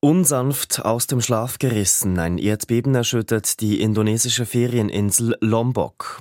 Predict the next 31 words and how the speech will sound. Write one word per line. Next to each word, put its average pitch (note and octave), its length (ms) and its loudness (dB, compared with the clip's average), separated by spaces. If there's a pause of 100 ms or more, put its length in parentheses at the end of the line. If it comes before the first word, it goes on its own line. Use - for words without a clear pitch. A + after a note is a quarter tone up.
Und A#2+ 480 0
weniger B2+ 420 2
Besucher A2+ 520 0
wegen G2+ 280 -2
heißem F#2 460 0
Wetter, B2+ 420 -2
die B2+ 120 -2
Schweizer G#2 400 -2
Kinos B2+ 480 0
erleben A2 400 0
zurzeit F2+ 640 -2
eine A#2 320 0
Flaute. D#2 640 -4 (520)
Das F#2+ 160 -2
Wetter, A#2 340 2
der D3 120 0
Sonntag B2+ 480 0
wird A#2 180 -2
meist G#2 320 -2
sonnig A#2+ 380 -2
und C#3+ 240 0
achtundzwanzig A2 960 -2
bis - 260 0
zweiunddreißig A2 880 -2
Grad D#2+ 320 -4
heiß. - 420 -2
Am E2+ 100 -8
Mikrofon A2+ 500 -2
ist - 340 -2
Dominik F#2 380 0
Rolli. E2+ 240 -2